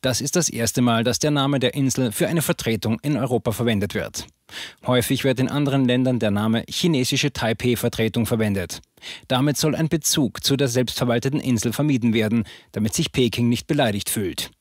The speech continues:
China betrachtet Taiwan als ihr eigenes Territorium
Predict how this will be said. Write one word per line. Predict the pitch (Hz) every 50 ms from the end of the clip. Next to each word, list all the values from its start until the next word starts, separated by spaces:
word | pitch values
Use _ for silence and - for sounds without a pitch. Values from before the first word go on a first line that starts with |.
| _ _ _ _
China | - - - 127 113 110
betrachtet | 113 131 - - 151 143 - - 160 -
Taiwan | - - 110 110 107 120 123 -
als | - 143 135 -
ihr | 156 -
eigenes | 127 127 113 127 127 123 -
Territorium | - 143 127 135 139 - - 160 147 139 127 120 117